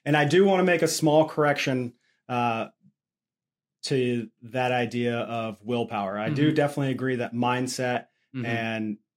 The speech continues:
Speaker 1: having expectations and goals is very important, right? You need to
Speaker 2: Mm-hmm.
Speaker 1: know why you're wanting to make these changes
Speaker 2: Sure.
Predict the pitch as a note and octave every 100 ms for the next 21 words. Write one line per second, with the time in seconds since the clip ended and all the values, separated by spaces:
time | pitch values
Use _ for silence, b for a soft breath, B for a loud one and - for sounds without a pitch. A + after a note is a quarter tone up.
0 | _ - B2 A2+ A#2 A#2 A2+ B2 B2 B2
1 | - A#2+ A#2 A#2+ A#2 A2 A2+ A2 A2+ G#2+
2 | A2+ - A#2+ A2+ G#2+ - G#2 G2+ G#2+ A#2+
3 | C#3+ C3+ C3 C3 B2 A2 A#2 B2 B2 A2+
4 | A2 A2+ G#2+ G#2+ G#2 G#2+ - A2+ G#2 G2+
5 | G2+ G2 - A2+